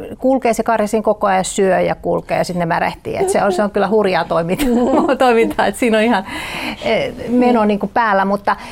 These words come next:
sen verran mun täytyy sanoa, että silloin kun siellä aloitettiin tää projekti, niin siinä oli, niinku, se,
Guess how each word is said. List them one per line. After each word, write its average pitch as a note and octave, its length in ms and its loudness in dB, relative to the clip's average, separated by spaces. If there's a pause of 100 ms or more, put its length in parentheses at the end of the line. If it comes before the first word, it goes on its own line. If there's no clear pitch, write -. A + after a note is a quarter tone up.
(120)
sen D#4+ 240 2
verran D#4 240 2
mun G3+ 140 -2
täytyy A3 240 2
sanoa, B3 260 0
että G#3 120 -4
silloin A#3+ 200 0
kun G#3 80 -8
siellä A#3 240 4
aloitettiin F#3 640 0
tää F3 140 -2
projekti, F#3+ 480 -2
niin G3 160 -4
siinä G#3+ 220 0
oli, A#3+ 140 2
niinku, G3+ 220 -2
se, - 160 -2